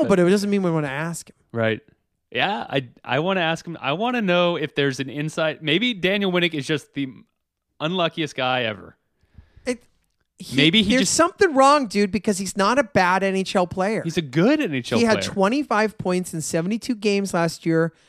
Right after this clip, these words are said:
Speaker 2: for a team that was a, the best team in the N H L in the regular season.
Speaker 1: Yes.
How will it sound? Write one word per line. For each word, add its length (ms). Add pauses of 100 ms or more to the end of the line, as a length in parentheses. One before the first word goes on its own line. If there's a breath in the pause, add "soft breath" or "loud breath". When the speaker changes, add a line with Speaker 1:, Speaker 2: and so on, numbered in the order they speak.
(140 soft breath)
Speaker 2:
for 520 (180)
a 80
team 540 (120)
that 220
was 160
a, 80 (540)
the 80
best 360
team 280
in 100
the 80
N 140
H 140
L 320
in 100
the 60
regular 260
season. 480
Speaker 1:
Yes. 360